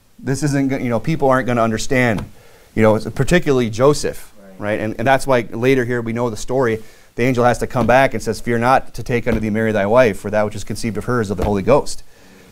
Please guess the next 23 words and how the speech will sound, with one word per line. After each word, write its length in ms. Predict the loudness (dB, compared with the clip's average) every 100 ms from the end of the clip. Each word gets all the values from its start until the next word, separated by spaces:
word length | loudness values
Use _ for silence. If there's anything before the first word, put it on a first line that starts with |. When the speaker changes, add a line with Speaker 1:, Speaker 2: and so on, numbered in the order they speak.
| -12
Speaker 1:
And 260 | -4 -2 2
then, 280 | 4 2 0
and 200 | -2 2
then 200 | 2 2
he 100 | 0
went 300 | 0 0 0
and 160 | -2 0
took 160 | 2
her 80 | 2
as 140 | 2
wife 220 | 4 2 2
and 120 | -2
knew 100 | -2
her 80 | 0
not 280 | 2 0 0
till 260 | -2 -2 -4
she 160 | -2
had 80 | 2
brought 200 | 4 2
forth 260 | 0 -2 -2
her 80 | -2
firstborn 440 | -2 0 -2 0
son. 280 | 2 2